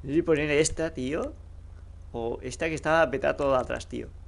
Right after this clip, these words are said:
Esta, esta, esta, yo creo que esta. La siete punto cero. Reflectores, ojo, tiene sin reflectores. <clears throat> Tienen los básicos, ¿vale? Los individual pegado.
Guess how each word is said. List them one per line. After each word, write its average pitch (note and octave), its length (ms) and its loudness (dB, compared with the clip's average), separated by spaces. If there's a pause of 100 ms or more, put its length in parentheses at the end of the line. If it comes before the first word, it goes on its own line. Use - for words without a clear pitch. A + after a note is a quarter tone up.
(680)
Esta, C#3 300 0
esta, C3 240 -2
esta, - 240 -8
yo B2+ 120 -2
creo - 140 -4
que A2+ 80 -8
esta. - 260 -10 (560)
La C#3 120 0
siete F#3 280 8
punto F3 480 4
cero. C3 340 -2 (680)
Reflectores, A#3 1080 6 (120)
ojo, E3 360 4
tiene F#3+ 320 2
sin G#3 200 -2
reflectores. G3 880 2
<clears throat> - 1400 0
Tienen F#3 280 8
los D3 180 8
básicos, G3 760 6 (320)
¿vale? D3 360 2 (320)
Los D3 400 4 (200)
individual D3+ 880 4
pegado. E3+ 600 6